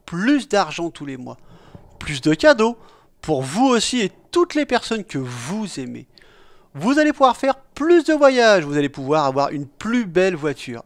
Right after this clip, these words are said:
et pourquoi pas une plus belle maison. Pour votre santé, il faut exister sans tabac. Retrouver un visage plus éclatant, une plus belle peau,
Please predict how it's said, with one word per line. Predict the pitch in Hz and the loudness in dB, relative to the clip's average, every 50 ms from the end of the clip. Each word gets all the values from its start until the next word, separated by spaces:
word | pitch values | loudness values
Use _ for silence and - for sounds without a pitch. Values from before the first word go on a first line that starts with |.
| _ | _
et | 143 127 | -12 -10
pourquoi | - - 269 - - - 127 - | -4 -4 -4 -4 -2 -6 -6 -6
pas | - 123 117 - _ _ _ _ _ _ _ _ _ _ _ - | -8 -14 -16 -16 _ _ _ _ _ _ _ _ _ _ _ -4
une | 247 285 277 | -2 -2 -2
plus | 277 - - 131 120 | -2 -6 -12 -14 -8
belle | 117 143 135 123 | -8 -8 -8 -8
maison. | 120 123 117 113 117 117 123 _ _ _ _ _ _ _ _ _ _ _ _ _ _ _ | -12 -16 -18 -18 -20 -20 -20 _ _ _ _ _ _ _ _ _ _ _ _ _ _ _
Pour | - - 156 151 131 | -6 -4 -2 -2 -2
votre | 127 127 123 139 180 277 339 349 - - - 220 | -4 -8 -10 -8 -4 -2 -2 -2 -2 -2 -2 -2
santé, | 202 - - 151 135 - - 175 185 202 | -2 -2 -4 -6 -6 -6 -6 -6 -6 -6
il | 160 151 131 120 | -6 -10 -10 -12
faut | - - - 143 143 - - _ _ _ _ - | -14 -10 -8 -8 -8 -8 -10 _ _ _ _ -4
exister | 247 247 185 151 147 160 147 - - - 160 | -4 -4 -4 -6 -8 -8 -10 -10 -4 -4 -4
sans | - - 131 123 | -4 -4 -10 -12
tabac. | - - 120 117 - - - _ _ _ _ _ - _ _ _ _ _ | -14 -16 -18 -18 -20 -20 -20 _ _ _ _ _ -20 _ _ _ _ _
Retrouver | _ - 117 127 - - 143 131 117 127 | _ -10 -8 -8 -6 -6 -6 -4 -2 -2
un | 127 | -4
visage | 123 123 117 110 123 120 - | -4 -4 -6 -6 -8 -8 -8
plus | - 127 120 | -10 -8 -8
éclatant, | 143 - - 262 269 - 214 196 196 208 202 - _ _ _ _ _ _ _ _ | -6 -2 0 -2 2 4 4 4 4 2 -2 -8 _ _ _ _ _ _ _ _
une | 135 120 | -16 -16
plus | - - 131 123 | -10 -10 0 4
belle | 180 240 269 240 | 4 4 4 4
peau, | - - 170 175 185 190 | 2 4 6 6 6 2